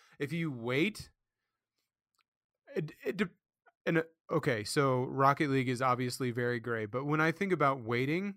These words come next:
there are a couple things that come to mind. A, when I wait, I'm killing my momentum. And I, the more that I think about it, the more momentum is important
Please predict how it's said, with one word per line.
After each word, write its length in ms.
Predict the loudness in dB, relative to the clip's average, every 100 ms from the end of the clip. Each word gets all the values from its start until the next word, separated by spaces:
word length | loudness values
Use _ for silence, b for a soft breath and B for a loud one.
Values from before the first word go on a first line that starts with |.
| -2
there 180 | 2 2
are 40 |
a 60 | 0
couple 240 | 0 0
things 240 | 0 0 0
that 120 | -2
come 180 | -2 -2
to 80 |
mind. 340 | -2 -4 -6 -12 -4
A, 460 | -2 0 0 -2 -6 _ _ _ -6
when 160 | 0
I 180 | 2 2
wait, 360 | 2 2 4 2
I'm 200 | -2 -6
killing 320 | 0 2 2
my 140 | 2 0
momentum. 680 | -2 -4 -6 -6 -10 -12 -20 _ _ _ _ _ _ _ _ _ _ -6
And 160 | -2 0
I, 100 | -2 -8
the 140 | -6 -2
more 220 | 0 0
that 140 | 2
I 100 | 0
think 180 | 0 -2
about 260 | 0 0 0
it, 180 | -2 -6 _ _ _ _
the 100 | -4
more 340 | -2 2 2 0
momentum 760 | -2 -4 -2 -2 -2 -2 -2 -2
is 140 | -4
important 680 | -6 -6 -2 2 2 0 -8